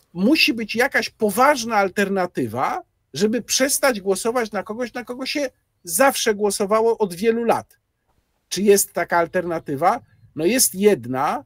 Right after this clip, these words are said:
Konfederacja, która mocno wchodziła w te sprawy,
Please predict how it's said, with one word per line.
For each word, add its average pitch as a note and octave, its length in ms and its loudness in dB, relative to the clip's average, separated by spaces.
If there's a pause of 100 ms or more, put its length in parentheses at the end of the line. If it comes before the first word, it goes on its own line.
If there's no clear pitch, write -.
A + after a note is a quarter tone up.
(120)
Konfederacja, F#3 840 0
która D#3+ 260 -6
mocno F3 380 -4
wchodziła C#3+ 460 -4
w - 60 -12
te C#3 120 -8
sprawy, B2 600 -2